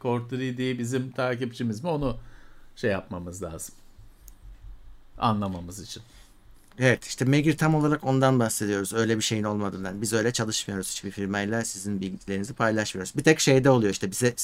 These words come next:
Speaker 2: biz size bir şey sattığımızda sizin tabii kargo adresinizi yurt içi kargoya vermemiz gerekiyor. Mesela uyduruyorum. Oyun
Speaker 1: Evet.
Speaker 2: onunla çalışıyorsan o kadar.
Speaker 1: Evet. Mükerrer isim olmaz çünkü işte şimdi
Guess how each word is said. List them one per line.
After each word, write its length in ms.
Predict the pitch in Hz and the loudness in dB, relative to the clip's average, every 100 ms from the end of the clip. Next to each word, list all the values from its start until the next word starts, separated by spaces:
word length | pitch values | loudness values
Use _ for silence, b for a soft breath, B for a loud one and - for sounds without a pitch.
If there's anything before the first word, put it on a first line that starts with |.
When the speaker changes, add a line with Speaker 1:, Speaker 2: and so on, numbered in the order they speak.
| 127 | -2
Speaker 2:
biz 100 | 123 | -2
size 220 | 117 131 | 2 2
bir 40 | 110 | 4
şey 120 | 139 | 2
sattığımızda 720 | - 120 - 127 127 123 156 | 2 -2 0 4 4 4 2
sizin 340 | 147 113 131 117 - | 2 2 0 0 -2
tabii 160 | 117 120 | 0 0
kargo 360 | 127 127 123 | 4 4 6
adresinizi 640 | 117 117 113 117 117 160 - | 4 4 2 4 4 4 4
yurt 200 | 127 120 | 0 0
içi 140 | - | -6
kargoya 440 | - 117 110 131 131 | 2 2 4 4 4
vermemiz 400 | 123 120 117 98 | 4 4 2 0
gerekiyor. 400 | 95 87 95 92 | -4 -4 -4 -4
Mesela 320 | 92 95 95 | -4 -4 -4
uyduruyorum. 360 | 95 95 95 90 _ _ - | -4 -2 -4 -6 _ _ -4
Oyun 120 | 110 | -2
Speaker 1:
Evet. 80 | 101 | 0
Speaker 2:
onunla 140 | 101 95 | -2 -4
çalışıyorsan 500 | 92 92 95 95 156 | -6 -6 -6 -4 -2
o 80 | 151 | 0
kadar. 300 | 135 98 - b b b b b - - | 0 -2 -8 b b b b b -16 -6
Speaker 1:
Evet. 260 | 113 87 - - b b b b | -4 -4 -10 -20 b b b b
Mükerrer 520 | 123 120 165 190 208 | -6 4 6 6 6
isim 300 | 220 - 220 | 4 0 2
olmaz 520 | 208 208 208 240 240 | 4 4 4 0 -2
çünkü 340 | - 196 180 202 | -2 -2 -2 -2
işte 300 | 185 - 185 | -2 0 0
şimdi 580 | - 175 180 180 180 | 2 0 4 2 2